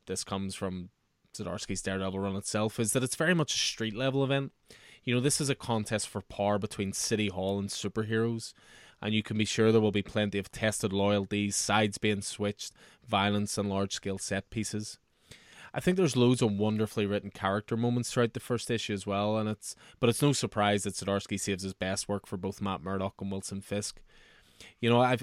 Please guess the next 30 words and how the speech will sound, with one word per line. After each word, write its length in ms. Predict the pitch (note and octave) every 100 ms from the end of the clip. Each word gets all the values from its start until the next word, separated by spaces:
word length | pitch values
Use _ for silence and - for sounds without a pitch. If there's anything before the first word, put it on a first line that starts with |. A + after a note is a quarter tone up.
| -
I've 320 | B2+ C3 A#2
said 300 | - A#2 G#2+
this 160 | A2 -
the 100 | G#2
whole 300 | D#2 A2 A2
way 160 | G#2+
through 240 | - G#2 G2+
his 180 | F#2
Daredevil 480 | - F#2 F#2 G2 G2
run. 300 | G2+ G#2 G2 - _ _ _
His 540 | - C3 C#3+ C#3+ C3 -
take 400 | - G#2 G2+ -
on 220 | G2 G2 G2
Wilson 440 | G2+ G2 - F#2+
Fisk 400 | - F2+ F2 -
is 180 | - G2+
amazing. 720 | F#2+ F#2 F#2 F#2 F#2 G2 F#2+ -
You 80 | G2
know, 120 | G2+
his, 200 | G2+ - _ - - -
he 140 | - A2+
makes 260 | A2+ -
him 120 | A#2+
such 460 | A2 - D3+ D3 -
an 60 | A2+
interesting 560 | G#2+ - G#2 - G2
character, 460 | - G2 G2+ G#2 B2
and 140 | B2+
he 80 | C#3
actually, 480 | D#3 - C#3 A#2+